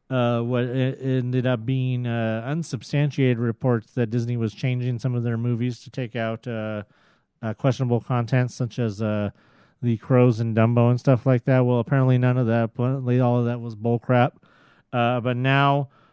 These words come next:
uh, certain movies, including so far at least Dumbo, Aristocrats,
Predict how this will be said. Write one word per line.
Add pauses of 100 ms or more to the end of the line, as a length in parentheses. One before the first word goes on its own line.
(160)
uh,
certain
movies,
including
so
far
at
least
Dumbo,
Aristocrats,